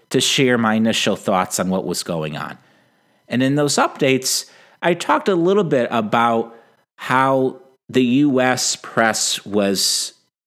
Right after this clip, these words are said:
approaching this topic, this controversy.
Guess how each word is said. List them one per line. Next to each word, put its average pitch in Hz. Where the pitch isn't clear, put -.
approaching 110
this 87
topic, -
this -
controversy. -